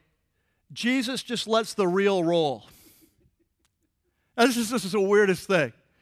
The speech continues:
Because stop and think, if someone's crying on your feet, you, you're gonna notice it, right?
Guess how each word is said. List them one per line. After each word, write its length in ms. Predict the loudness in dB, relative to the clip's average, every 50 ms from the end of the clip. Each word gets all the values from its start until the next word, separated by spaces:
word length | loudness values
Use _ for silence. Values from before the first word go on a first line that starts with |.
| _ _ _ _
Because 280 | -8 -4 -2 -2 -2 0
stop 200 | 2 2 2 2
and 100 | 2 2
think, 160 | 2 2 2
if 120 | 0 -4 -2
someone's 400 | 0 2 2 2 2 -2 -4 -6
crying 580 | -14 -10 -4 0 2 2 4 4 4 2 2
on 160 | 2 0 0
your 160 | 2 0 -2 -2
feet, 600 | -4 -8 -6 -4 -4 -4 -4 -6 -8 -18 -20 -20 -20 _ _ _ _ _ _ _ _ _ _ _ _ _ _ _ _ _ _ _ -20 -20 _ -8
you, 200 | -4 -2 -2 -2 0 2
you're 200 | 0 2 2 0
gonna 140 | 0 0
notice 420 | 2 4 4 4 4 2 -2 -4 -10
it, 120 | -10 -10
right? 300 | -6 -2 -2 -2 -2 -4